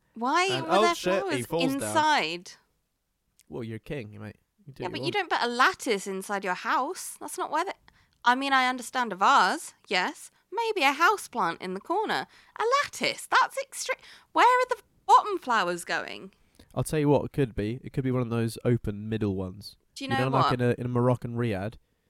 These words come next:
Speaker 2: where,
Speaker 1: No.
Speaker 2: where it's, okay. It's like a, you got a square building,
Speaker 1: Yeah.
Speaker 2: and then you, like, core it like an apple, so the middle
Speaker 1: Yeah.
Speaker 2: comes out.
Speaker 1: A courtyard. <laughs>
Speaker 2: Yeah,
Speaker 1: Yeah.
Speaker 2: courtyard, yeah, yeah. So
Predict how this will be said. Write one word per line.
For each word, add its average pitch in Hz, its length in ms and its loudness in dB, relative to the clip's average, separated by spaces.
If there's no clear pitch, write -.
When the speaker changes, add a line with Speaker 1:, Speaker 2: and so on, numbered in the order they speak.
Speaker 2:
where, 117 280 4
Speaker 1:
No. - 60 -6
Speaker 2:
where 117 140 4
it's, - 260 -6
okay. 92 220 -8
It's 123 160 -4
like 139 220 2
a, 117 240 2
you 131 80 -10
got 139 100 2
a 156 40 -4
square 170 300 4
building, 127 360 2
Speaker 1:
Yeah. 170 300 -2
Speaker 2:
and 127 140 0
then 123 140 2
you, 123 120 0
like, 120 420 0
core 127 260 6
it - 100 0
like 110 160 -4
an 117 80 -4
apple, 110 440 -2
so - 140 -6
the 180 80 4
middle 170 240 4
Speaker 1:
Yeah. - 60 -2
Speaker 2:
comes 107 260 -4
out. 123 300 -4
Speaker 1:
A - 20 -12
courtyard. 160 880 -2
<laughs> - 140 -6
Speaker 2:
Yeah, 240 300 4
Speaker 1:
Yeah. 170 100 2
Speaker 2:
courtyard, 180 440 4
yeah, 127 140 4
yeah. 113 240 2
So 127 320 0